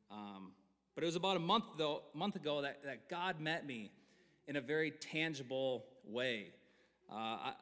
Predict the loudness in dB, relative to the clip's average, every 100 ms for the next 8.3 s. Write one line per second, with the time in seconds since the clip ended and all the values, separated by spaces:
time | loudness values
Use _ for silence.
0 | -18 _ _ -2 0 0 0 0 0 0
1 | 0 -2 -2 -4 -2 -4 -4 -2 2 2
2 | 0 -6 -12 -18 -10 -4 -2 -2 0 0
3 | 2 0 -4 -10 -12 -12 -10 -10 -12 -6
4 | -6 -2 -2 2 2 0 -2 -10 -20 -20
5 | -20 _ _ _ _ -8 2 2 2 0
6 | 2 2 0 0 2 2 2 0 0 -6
7 | -18 -12 -6 -4 -4 -6 -18 -20 -6 -4
8 | 0 0 0